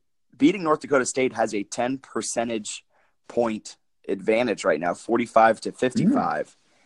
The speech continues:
Speaker 1: So it's gonna be interesting to see how that one played out. We had a lot of just absolute blowouts, though, in the first round. I mean,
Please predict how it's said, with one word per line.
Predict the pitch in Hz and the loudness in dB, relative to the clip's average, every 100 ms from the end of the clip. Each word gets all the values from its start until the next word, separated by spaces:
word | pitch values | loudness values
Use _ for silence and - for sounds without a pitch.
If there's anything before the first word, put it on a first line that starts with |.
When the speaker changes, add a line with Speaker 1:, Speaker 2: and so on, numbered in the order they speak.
| _ - | _ -12
Speaker 1:
So | 104 | -8
it's | 98 | -2
gonna | 156 | 0
be | 147 - | 0 0
interesting | 131 135 127 107 | -4 -6 -6 -4
to | |
see | - 117 | -2 2
how | 107 | 2
that | 98 | 2
one | 92 | -2
played | 101 95 98 | -2 0 2
out. | 101 - _ _ _ _ | 2 -2 _ _ _ _
We | 117 147 | 0 0
had | 220 | 2
a | 220 123 | 0 0
lot | 95 98 113 131 - | 0 -4 -2 -2 -2
of | 117 107 | -6 -8
just | 110 104 - | -12 -12 -4
absolute | 98 104 - 123 117 107 _ _ _ _ _ - | -4 -4 -6 -8 -8 -12 _ _ _ _ _ -10
blowouts, | 104 107 107 98 78 - | -4 -2 0 -2 -4 -6
though, | 101 90 | -4 -4
in | |
the | 85 | -8
first | - 92 85 - | -10 -8 -8 -6
round. | 95 90 85 | -4 -4 -4
I | 98 | -4
mean, | 104 98 | -4 -10